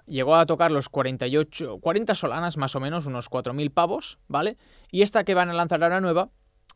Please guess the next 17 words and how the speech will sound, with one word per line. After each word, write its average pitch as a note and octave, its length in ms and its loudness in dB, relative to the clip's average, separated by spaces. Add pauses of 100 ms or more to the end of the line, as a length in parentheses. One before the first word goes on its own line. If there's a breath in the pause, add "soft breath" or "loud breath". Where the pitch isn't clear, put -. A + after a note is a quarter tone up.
(120)
eh, C3+ 160 -4
tiene D#3+ 240 -4
como D3+ 180 0
mucho D3+ 260 -4
más, C#3+ 280 0
está D3 220 -4
mucho D#3+ 280 0
más C3+ 140 -4
currada, C#3+ 320 2
al C#3+ 60 0
menos, B2 300 -8
o A#2 120 -6
me A2+ 100 -6
gusta C#3 280 -2
mucho C3 260 -4
más, D#3 220 -2
porque G#2+ 440 -4